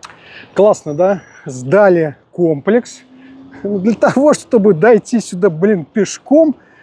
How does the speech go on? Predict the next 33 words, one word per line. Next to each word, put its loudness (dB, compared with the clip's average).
это 2
вот 4
даже 0
не 0
назвать 0
мне, 0
друзья, 2
дорогой. 2
Вы -8
только -2
посмотрите, -2
что 2
это 2
вообще -2
здесь -2
такое. -2
Асфальта 0
практически -4
здесь, -4
ну, -2
это 2
одно 2
название. 2
Он -8
когда-то 0
здесь -2
был 0
и 2
давно 2
сплыл. 0
Вот -4
это 0
дорога. 0